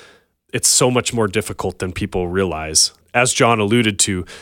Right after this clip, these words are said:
you know, you don't have to spend hours upon hours trying to vet these places. You can just do a little bit of digging before you, when you see a link online,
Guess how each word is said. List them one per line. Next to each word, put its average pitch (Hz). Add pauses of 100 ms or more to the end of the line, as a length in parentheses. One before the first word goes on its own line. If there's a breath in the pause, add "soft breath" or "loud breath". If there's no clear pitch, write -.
(300 loud breath)
you 120
know, 120
you 113
don't 165
have 143
to 104
spend 127
hours 120
upon 107
hours 123
trying 104
to 98
vet 104
these 101
places. 101
You 131
can -
just 143
do 131
a 107
little 123
bit 156
of 143
digging 113
before 117
you, 113
when 113
you 110
see 139
a 135
link 127
online, 120